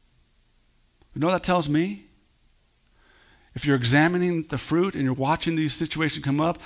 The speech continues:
and it's always the same individuals that are, that are causing the problems, Bibles, the Bible calls them scorners. We need, you need to deal with them.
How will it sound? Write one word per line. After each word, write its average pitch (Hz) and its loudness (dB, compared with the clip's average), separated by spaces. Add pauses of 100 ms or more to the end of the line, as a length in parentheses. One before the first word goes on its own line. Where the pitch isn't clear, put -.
(200)
and 139 -2
it's 127 -2
always 147 2
the 135 -2
same 156 0 (840)
individuals 151 2
that 123 -6
are, 143 -6
that 135 -8
are 117 -6
causing 143 -4
the 131 -2
problems, 170 -6 (1900)
Bibles, 147 0
the 135 -4
Bible 202 4
calls 143 4
them 127 2
scorners. 147 0 (3750)
We 147 -4
need, 143 -4
you 151 2
need 160 0
to 135 -10
deal 156 2
with 107 -4
them. 98 -16